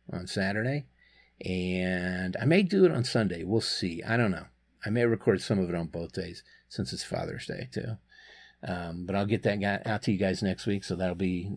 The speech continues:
the special report will be the episode next week, not a full episode. And I will see you guys after that. But thanks for listening. And it's really freaking hot outside. I don't know if you guys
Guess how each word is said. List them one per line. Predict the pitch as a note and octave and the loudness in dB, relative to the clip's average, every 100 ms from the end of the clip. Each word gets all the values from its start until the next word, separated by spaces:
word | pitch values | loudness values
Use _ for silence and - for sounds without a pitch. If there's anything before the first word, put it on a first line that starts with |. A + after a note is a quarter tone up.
| - E2+ F2+ | -8 -10 -8
the | F#2 F#2 F#2 - | -6 -6 -8 -10
special | - - G#2 G#2+ | -6 2 4 4
report | F2 G2 F#2+ | 2 4 4
will | F#2 | 4
be | F#2 | 4
the | F2+ | 4
episode | F2+ - - F2 | 2 0 -2 0
next | F2+ E2+ | 0 -2
week, | G2+ F2 | -2 -2
not | F#2+ E2+ | -2 -4
a | |
full | - F#2 F2+ | -4 -2 0
episode. | F2+ - G#2 F#2+ F#2 - - - - - | -2 -4 0 0 -2 -8 -20 -20 -20 -8
And | F#2+ F#2 F#2+ F#2+ | -2 2 2 2
I | G2 | 0
will | G2+ | 0
see | - A2 | 0 0
you | G#2+ | 2
guys | G#2+ G#2+ | 2 2
after | A2 A2 A2+ | 0 0 0
that. | G#2 C3+ - | 2 0 -2
But | B2+ F2+ - | -4 -4 0
thanks | G#2+ - | 0 0
for | G#2+ | 0
listening. | G#2+ G2 C3+ C#3+ D3+ - - - | 2 2 2 2 -2 -8 -20 -6
And | F#2+ G2+ G2+ G2+ G2+ G2 | 0 2 2 2 0 -2
it's | F#2+ - | -4 -6
really | F2 C#3 A#2+ F2+ - _ _ | 4 4 4 0 -10 _ _
freaking | - B2 G#2 | 0 0 2
hot | G2+ B2 A#2+ | 0 2 0
outside. | - - F2 E2+ | -2 -4 -6 -4
I | G2+ | -2
don't | G2+ | 0
know | G2+ | -2
if | A2 | -2
you | |
guys | G2 G2 F2+ - | -2 -2 -2 -10